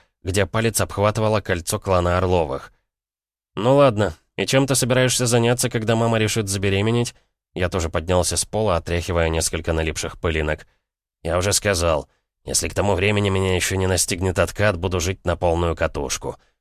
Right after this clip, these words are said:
Путешествовать, развлекаться. Не все время, боже упаси, о клане нужно заботиться. Но отказывать я себе ни в чем больше не буду». «Ты только Марго предупреди, что не все так просто». Я был предельно серьезен.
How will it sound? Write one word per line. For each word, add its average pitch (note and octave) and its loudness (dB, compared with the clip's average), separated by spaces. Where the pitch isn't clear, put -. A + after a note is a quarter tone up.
Путешествовать, F#2+ 0
развлекаться. D#2 -2
Не E2+ -2
все A#2 2
время, A#2 2
боже E2+ 0
упаси, D#2 0
о C2 -12
клане F2 0
нужно E2+ 0
заботиться. E2 -2
Но D#2+ -4
отказывать G#2 0
я F#2+ 0
себе F#2+ 2
ни F2+ 0
в - -8
чем F#2+ 0
больше F2 0
не E2+ 0
буду». E2 -4
«Ты G#2+ 0
только C3 2
Марго C#3 4
предупреди, A#2 2
что A#2+ 0
не A2 2
все - -2
так A2 -4
просто». F2+ 0
Я F2+ 0
был F2+ 2
предельно F2 2
серьезен. E2 0